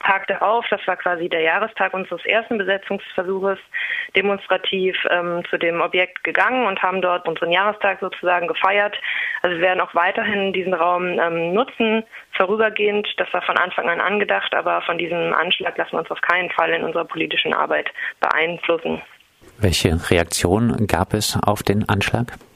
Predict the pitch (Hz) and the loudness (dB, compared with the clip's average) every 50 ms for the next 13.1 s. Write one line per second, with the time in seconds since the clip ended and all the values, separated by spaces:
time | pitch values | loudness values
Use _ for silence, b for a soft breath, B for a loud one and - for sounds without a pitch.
0 | _ - 190 226 220 214 214 208 214 - 214 214 214 214 208 214 196 196 - - | _ 0 0 2 2 4 2 0 0 2 2 2 2 2 0 -2 -6 -2 2 4
1 | 226 247 254 254 254 247 240 240 214 220 220 226 - 247 240 226 220 220 220 214 | 4 2 2 0 0 0 2 4 2 2 0 0 0 0 2 4 4 4 4 2
2 | 208 208 214 208 208 190 202 185 190 190 - - 240 254 240 - 233 - - 226 | 2 0 0 -2 0 0 0 0 0 -2 0 0 0 2 2 0 -2 0 0 2
3 | 214 220 220 214 208 - - 208 208 - - - 190 208 220 226 - - 233 220 | 2 2 0 -2 -4 -2 -2 -4 -4 -4 -12 -2 2 2 2 2 0 0 0 0
4 | 208 208 208 196 - - 240 233 - - 220 - - - 202 208 202 196 196 202 | 0 0 -2 -2 -2 -2 -4 -4 -2 -2 -2 0 0 0 0 0 -2 -2 0 0
5 | 208 208 208 - 202 196 190 196 202 208 208 - - 208 202 202 196 196 190 190 | 0 0 0 0 0 0 2 2 0 0 0 -2 -4 -2 0 2 2 2 2 2
6 | 190 190 190 190 190 196 - 180 180 180 185 180 180 180 180 180 180 202 - - | 2 2 0 2 2 2 0 0 0 -2 -2 -4 -4 -4 -2 -2 -2 -2 -2 -4
7 | - - 196 185 185 196 - 202 190 185 - - 190 165 - 175 180 190 196 190 | -2 0 2 2 2 2 0 -2 -4 -4 -2 -2 -2 0 0 0 0 0 0 -2
8 | 175 - 180 180 180 180 180 180 180 180 175 180 185 - - - 165 165 175 180 | -2 0 -2 0 0 0 0 0 0 -2 -2 -4 -6 -6 0 0 2 2 2 2
9 | 185 175 175 170 - - - - - - 196 190 - - 202 - - 196 - 190 | 0 0 -2 -4 -6 -10 -6 -2 0 0 0 0 0 -4 -2 0 -2 -2 -2 0
10 | 190 190 - - 269 254 - 247 214 208 202 - - 214 233 247 233 214 214 208 | -2 -2 0 2 0 2 2 0 -2 -2 -2 0 2 2 2 2 2 2 2 2
11 | 214 226 220 - 240 208 220 220 208 185 196 202 185 196 202 196 - - - - | 2 0 0 -2 0 2 2 2 2 2 2 0 0 0 -2 -2 -2 -4 -2 0
12 | 214 214 220 - - - - 196 190 190 196 190 - - 202 202 233 269 262 - | 0 2 2 0 0 0 0 2 2 0 0 -2 0 0 2 2 2 2 0 -4
13 | - - | -6 -2